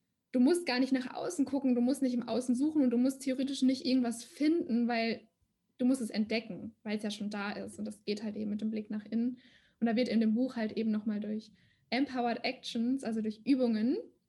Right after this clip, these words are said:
ähm, wirst du da durch diesen Prozess geleitet, dass du, ähm, ganz, ja, also, dass du erfährst, wie das auch wirklich funktioniert,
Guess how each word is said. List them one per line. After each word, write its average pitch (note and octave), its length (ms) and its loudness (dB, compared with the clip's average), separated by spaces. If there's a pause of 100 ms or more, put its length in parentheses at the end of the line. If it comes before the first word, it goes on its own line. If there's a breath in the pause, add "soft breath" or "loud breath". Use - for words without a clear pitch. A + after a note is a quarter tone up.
(140)
ähm, A3 200 2
wirst B3 220 0
du B3 40 0
da G#3+ 120 0
durch G#3+ 140 -2
diesen G#3+ 220 -2
Prozess A3 360 -6
geleitet, G3 680 -8
dass G#3 240 -8
du, G3+ 320 -10
ähm, G#3 340 -6 (640 loud breath)
ganz, A#3+ 460 -2 (440)
ja, G3+ 400 -4
also, G#3 360 -2 (680)
dass A3+ 160 -4
du A3+ 60 -6
erfährst, A3 560 -2
wie A3+ 80 2
das A3 140 -2
auch G#3 120 -4
wirklich G#3 240 -6
funktioniert, G3+ 680 -8